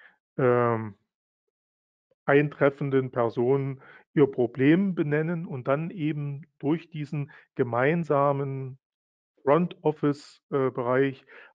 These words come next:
eine genaue Zuweisung entweder zu dem jeweiligen Sachgebiet oder eben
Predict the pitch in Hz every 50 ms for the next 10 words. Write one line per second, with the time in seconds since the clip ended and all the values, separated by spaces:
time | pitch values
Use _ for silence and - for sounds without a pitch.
0 | _ - 147 135 131 131 131 127 127 123 123 127 - 262 220 131 - - 123 123
1 | 127 139 147 151 147 151 - - - 156 160 160 143 131 123 127 135 135 131 135
2 | 139 131 131 131 135 - 190 143 135 131 - 135 135 131 123 120 117 - - -
3 | - _ _ - 139 127 131 127 127 127 131 127 123 123 120 117 123 117 117 113
4 | - - 147 147 - - - 180 160 - 175 170 175 170 - - - 143 170 185
5 | 190 170 170 - 151 156 160 160 160 156 160